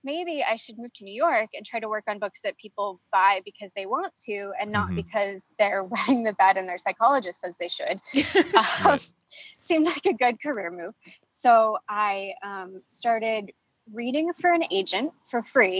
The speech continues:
Speaker 1: in D C, um, until I was able to connect with a literary agency who was able to give me a part-time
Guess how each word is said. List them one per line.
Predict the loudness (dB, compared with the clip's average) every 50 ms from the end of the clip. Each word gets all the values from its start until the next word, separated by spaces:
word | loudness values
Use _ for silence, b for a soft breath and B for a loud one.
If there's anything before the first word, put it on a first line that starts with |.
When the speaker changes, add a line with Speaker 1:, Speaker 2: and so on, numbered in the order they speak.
| -2 -2
Speaker 1:
in | -2 -2 -2
D | -4 -4 -4 -4
C, | -4 -4 -4 -4 -2 0 -2 -2 B B B B B B B B B 4
um, | 6 6 6 4 4 0
until | -6 -6 -8 -10 -8 -2 2 2
I | 4 4 4 2
was | 2 0 -2 -4 -6 -8
able | -6 -6 -2 -4 -4 -6
to | -6 -14 -18 _ -16 -14
connect | -10 -4 -4 -4 -4 _ _ _ -18 -6
with | -2 -2 -2 -2 -4 _ _ -20 _ -8 -6
a | -6
literary | -4 -2 -2 0 2 2 4 4 4 4 2 0 -2 -4 -4
agency | -6 -6 -6 -8 -12 -12 -14 _ -12 -10 -8 -6 -6 -8 -8 -10 _ b b b b b b _ -10 -4
who | -2 0 2 4 4 2 2 2 0 0
was | 0 -2 0 2
able | 0 2 4 2 2
to | 2 -4 -16 -14 _ 2
give | 2 2 2 0
me | -2 -4 -2 -2 -2 -2 -4 -2 2 4
a | 4 6 6 4 2 0 _ _ _ 4
part-time | 4 6 4 4 0 _ _ -10 -4 -2 -2 0 0 -2 -4 -4 -6 -8 -12 -16